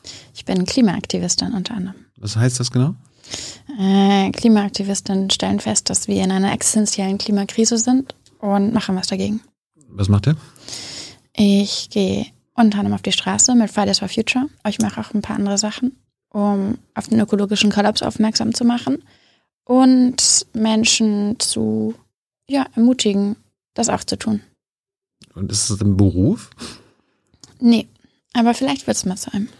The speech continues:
Speaker 2: Hast du einen Beruf?
Speaker 1: Formal bin ich Studentin.
Speaker 2: Immer noch? Bist du noch eingeschrieben?
Speaker 1: Thilo, ja, <laughs> ich bin,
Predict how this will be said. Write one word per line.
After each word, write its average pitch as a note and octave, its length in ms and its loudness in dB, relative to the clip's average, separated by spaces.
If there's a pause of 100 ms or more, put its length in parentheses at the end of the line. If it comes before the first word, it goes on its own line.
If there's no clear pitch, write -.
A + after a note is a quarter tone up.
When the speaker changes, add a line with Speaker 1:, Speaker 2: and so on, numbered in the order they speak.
Speaker 2:
Hast - 180 -4
du - 40 -2
einen A2+ 60 0
Beruf? G2+ 420 0 (880)
Speaker 1:
Formal A3+ 440 2
bin A#3+ 160 2
ich A3 80 0
Studentin. G#3+ 560 -4 (600)
Speaker 2:
Immer D3 160 2
noch? A#2 200 2 (640)
Bist G#2+ 120 -4
du B2 60 4
noch A#2+ 80 -2
eingeschrieben? A#2 720 -2
Speaker 1:
Thilo, B3+ 420 0 (120)
ja, A3 120 0 (180)
<laughs> - 180 -6
ich - 280 0
bin, A3 160 4